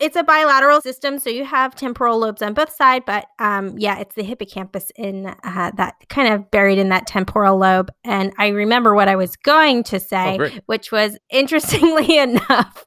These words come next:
Speaker 1: a lot of what we do know about how human memory works comes from these people who have had injuries to their temporal lobe. You know, that's kind of how we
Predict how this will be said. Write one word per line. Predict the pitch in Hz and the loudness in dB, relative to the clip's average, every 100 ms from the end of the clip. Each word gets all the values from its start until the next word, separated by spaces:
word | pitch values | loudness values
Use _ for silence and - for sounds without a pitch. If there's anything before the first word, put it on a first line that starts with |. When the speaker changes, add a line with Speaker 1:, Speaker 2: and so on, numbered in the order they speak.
| 370 466 466 440 - | -14 -12 -10 -12 -8
Speaker 1:
a | 240 | -6
lot | 233 226 233 | -2 0 0
of | 247 | -4
what | 240 | -10
we | 220 202 | -12 -14
do | 220 226 220 | -10 -8 -8
know | 202 214 214 214 196 | -6 -2 0 0 -2
about | 196 190 | -4 -6
how | - 247 277 | -8 -10 -8
human | 254 214 196 | -6 -4 -4
memory | 196 190 190 | -6 -6 -8
works | 180 208 190 - _ _ _ | -4 -2 -2 -6 _ _ _
comes | - 285 277 214 - - | -2 0 0 -6 -14 -4
from | 233 220 | 0 0
these | 220 214 - _ _ - | -2 -6 -12 _ _ -8
people | 302 302 294 277 | -4 0 0 0
who | |
have | 247 226 _ - | -2 -4 _ -12
had | - 214 220 - | -2 -2 -2 -4
injuries | 240 233 220 208 196 196 - _ _ | -6 -4 -4 -2 -2 -6 -14 _ _
to | - 311 | -2 0
their | 262 226 | 2 0
temporal | - 208 - 190 190 | 0 -4 -2 -4 -2
lobe. | 202 - - _ _ _ _ | -6 -8 -20 _ _ _ _
You | - | -8
know, | 208 | -6
that's | 202 202 | -6 -8
kind | - 220 226 | -10 -6 -4
of | 208 | -4
how | - 190 202 202 | -4 2 2 2
we | 208 202 196 | -4 -8 -12